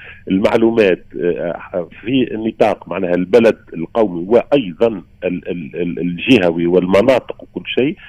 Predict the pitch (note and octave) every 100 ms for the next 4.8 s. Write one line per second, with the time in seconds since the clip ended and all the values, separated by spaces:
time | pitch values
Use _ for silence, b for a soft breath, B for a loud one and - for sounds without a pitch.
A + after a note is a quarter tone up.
0 | B B A#2 A#2+ A2 A#2+ G#2+ - G#2 F2+
1 | A#2 G3+ F3+ G2 F2 G#2 A2+ E3 - b
2 | b - A2+ A#2+ C#3+ G#2+ A#2+ A#2+ C3+ A2
3 | A2 A2 C#3 - G#2 - - G2 A2 C3+
4 | - A2 A#2+ A#2+ - - A#2+ B2+